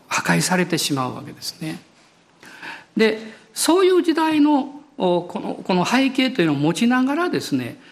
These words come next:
イエス様がおいでになって、そこにはその、あ、中間時代によっての中で、えー、生まれたギリシャ語訳の旧約聖書があって、そして、えー、同時にこの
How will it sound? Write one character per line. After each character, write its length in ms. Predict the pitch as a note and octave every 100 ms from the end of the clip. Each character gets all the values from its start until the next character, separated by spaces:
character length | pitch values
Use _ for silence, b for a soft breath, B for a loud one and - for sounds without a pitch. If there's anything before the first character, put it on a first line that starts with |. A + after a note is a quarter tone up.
| B
イ 100 | F#3+
エ 80 | A#3+
ス 100 | A#3
様 240 | G3 D#3
が 120 | C#3+ C3
お 140 | D3
い 60 | D3+
で 120 | F#3
に 80 | D#3
な 80 |
っ 40 | G#2
て、 460 | - - D#3 - B B -
そ 180 | -
こ 180 | A#3+ F4
に 120 | D4+
は 320 | B3 C4 - -
そ 140 | A3+
の、 240 | A3+ A3 A3 -
あ、 220 | - F#3 F#3
中 200 | A3+ A3
間 240 | A3 A3+
時 80 | A#3+
代 220 | C4 G3+
に 60 | F3+
よ 100 | G#3+
っ 40 |
て 460 | - F#3+ F3+ - -
の 120 | G3+
中 240 | F#3 F3+ A#3+
で、 420 | G3+ - - -
え 80 | D#3 C#3
ー、 20 |
生 80 | F3
ま 140 | G3
れ 120 | D#3
た 380 | F3 F3+ F3 B B -
ギ 120 | D3+
リ 120 | G3+ G3+
シ 120 | G3+
ャ 60 |
語 120 | F#3+ F#3
訳 220 | E3 C#3+
の 160 | B2 -
旧 140 | -
約 200 | D3 C#3
聖 160 | - E3
書 200 | C#3 G#2
が 120 | G#2
あ 40 | G2
っ 20 |
て、 460 | - - D3 C#3 - B B B -
そ 220 | - B3
し 100 | A3+
て、 440 | - A#3 E3+ - B -
え 140 | F3+ E3
ー、 40 |
同 280 | D#3+ D4 D#4
時 100 | A3+
に 440 | A#3 A3+ - - -
こ 80 | -
の 240 | F#3 F3+